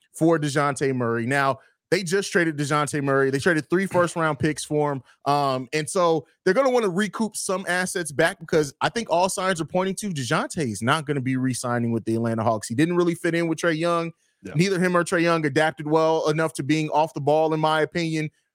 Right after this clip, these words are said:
Speaker 1: Do you think the Bulls should be calling about DeJounte Murray? And then what would you be willing to give up to bring DeJounte Murray to the Chicago Bulls?
Speaker 2: I mean, absolutely. Uh, I, th-, I think that DeJounte Murray is the piece that we talk about, right? Where,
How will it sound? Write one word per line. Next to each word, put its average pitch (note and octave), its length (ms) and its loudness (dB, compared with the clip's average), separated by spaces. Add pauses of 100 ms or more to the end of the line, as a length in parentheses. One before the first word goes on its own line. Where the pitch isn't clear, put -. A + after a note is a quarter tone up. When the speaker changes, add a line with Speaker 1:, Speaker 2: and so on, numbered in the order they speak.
(260)
Speaker 1:
Do E3 80 2
you E3 120 0
think A3+ 320 -2
the G#3 80 0
Bulls F3 260 2
should D3+ 160 -4
be B2+ 80 -4
calling F#3+ 400 2
about F3 300 2
DeJounte E3 440 0
Murray? D#3 320 2
And C3 120 -4
then A#2+ 180 0
what E3 180 4
would E3 160 -6
you D#3+ 120 -2
be D3 160 -4
willing C#3 260 0
to A#2+ 80 -4
give A2+ 240 0
up G#2 220 -4 (180)
to C3 100 -2
bring A#2 220 2
DeJounte G#2+ 460 -4
Murray G2 240 -4
to - 100 -10
the F#2+ 160 -8
Chicago F2 400 -8
Bulls? - 400 -20 (180)
Speaker 2:
I F3+ 120 0
mean, E3+ 200 2
absolutely. C3 720 -4
Uh, A2+ 380 -4
I, A#2+ 40 -4
th-, B2+ 160 -6
I B2+ 60 0
think C#3+ 240 -4
that C3 140 -4
DeJounte B2+ 480 -2
Murray B2+ 280 -2
is A2+ 140 -4
the G#2+ 80 -8
piece B2+ 280 -4
that A2+ 100 -10
we A2+ 100 -4
talk C#3 280 -4
about, G2 260 -8
right? G#2+ 260 -4
Where, A2 440 -4